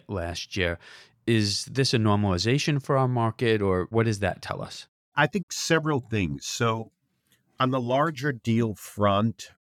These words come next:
Speaker 2: many of the companies that have raised sizable rounds in twenty-one or twenty twenty-two were still sitting on decent amounts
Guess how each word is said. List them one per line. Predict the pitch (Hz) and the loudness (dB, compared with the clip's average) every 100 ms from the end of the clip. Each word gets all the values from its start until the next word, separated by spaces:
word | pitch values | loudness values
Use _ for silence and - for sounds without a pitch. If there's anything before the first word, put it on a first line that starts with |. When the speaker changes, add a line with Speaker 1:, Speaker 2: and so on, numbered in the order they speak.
| _ | _
Speaker 2:
many | 110 117 123 139 156 165 | 2 2 2 2 2 2
of | 135 | 0
the | 107 | -2
companies | - 110 - 104 95 | -2 -2 0 -2 -2
that | 92 87 80 | 0 -2 0
have | 87 87 80 85 - _ _ | 0 0 0 -4 -12 _ _
raised | 87 98 101 98 98 87 - - | -2 0 0 0 -2 -6 -10 -10
sizable | - - 95 87 87 87 82 78 71 | -6 0 4 4 2 -2 -2 -2 -2
rounds | 80 85 90 98 104 101 - - _ _ _ | 0 2 2 0 -4 -4 -8 -12 _ _ _
in | 139 143 | 2 2
twenty-one | - 113 90 90 85 78 80 - | 2 2 2 0 0 -2 -4 0
or | 104 | 2
twenty | 95 - 82 76 | 2 -2 -2 -2
twenty-two | - 73 69 - 85 76 - _ _ _ _ - | -6 -6 -6 -6 -6 -6 -8 _ _ _ _ 0
were | 117 | 0
still | - - 190 | 0 0 0
sitting | 180 - 147 139 127 | 0 0 2 2 2
on | 107 101 98 98 92 _ - | 2 2 0 0 -4 _ 0
decent | 120 - 120 110 - _ | 0 2 -2 -2 -2 _
amounts | 98 90 90 90 85 - | 2 4 2 0 -4 -8